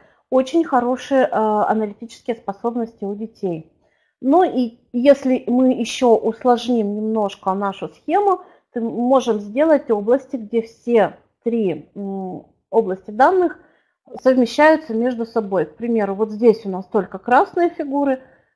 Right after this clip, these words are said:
вот здесь у нас только квадраты, и, а, ребёнок сюда помещает и квадраты толстые и тонкие. Вот в этой области, в этом массиве данных у нас все толстенькие фигуры,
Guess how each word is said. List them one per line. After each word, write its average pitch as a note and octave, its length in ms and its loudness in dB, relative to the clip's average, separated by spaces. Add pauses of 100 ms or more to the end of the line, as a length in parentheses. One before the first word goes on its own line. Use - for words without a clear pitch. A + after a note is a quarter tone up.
вот C4+ 160 6
здесь C4 340 2
у C4+ 40 0
нас A#3 180 2
только A#3 320 2
квадраты, C#4 800 4
и, B3 480 4 (800)
а, A3 580 4
ребёнок A#3+ 580 4
сюда B3+ 300 4
помещает A#3+ 880 4
и B3+ 140 -2
квадраты A#3 560 2
толстые G#3+ 560 0
и - 20 -6
тонкие. F#3+ 640 -6 (300)
Вот C4 320 2
в A#3+ 160 0
этой C4 400 6
области, G#3+ 520 2
в A3+ 60 -4
этом G#3+ 260 -2
массиве G#3 380 -8
данных F#3+ 500 0
у G#3+ 40 -6
нас G3+ 260 -2
все - 240 -6
толстенькие D#4 680 0
фигуры, C4 540 -4